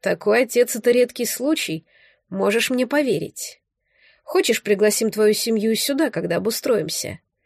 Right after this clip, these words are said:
Никогда не думал, что буду знакомиться с тестем через артефакт».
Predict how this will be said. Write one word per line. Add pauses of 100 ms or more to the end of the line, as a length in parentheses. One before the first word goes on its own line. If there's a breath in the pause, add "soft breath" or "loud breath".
(340)
Никогда
не
думал,
что
буду
знакомиться
с
тестем
через
артефакт».